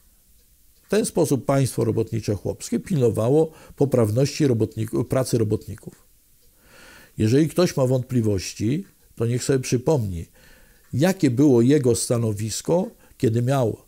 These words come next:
do jakiegoś tam tematu, kiedy miał lat piętnaście czy dwadzieścia,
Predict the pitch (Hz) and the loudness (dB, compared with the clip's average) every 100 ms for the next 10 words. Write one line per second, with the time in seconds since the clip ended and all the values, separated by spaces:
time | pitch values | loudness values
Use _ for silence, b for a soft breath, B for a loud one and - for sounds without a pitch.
0 | _ 127 143 160 147 127 123 - 110 113 | _ 2 4 4 0 0 0 0 -4 -4
1 | 110 135 - 104 131 117 117 120 117 127 | -2 -4 -4 -4 -2 0 0 2 2 0
2 | 101 - b b b b - 123 131 127 | -2 -10 b b b b -2 -2 0 -2
3 | 113 - 110 - 104 107 98 98 87 - | -2 -4 -4 -2 -4 -4 -4 -6 -8 -6
4 | 143 175 | -4 -4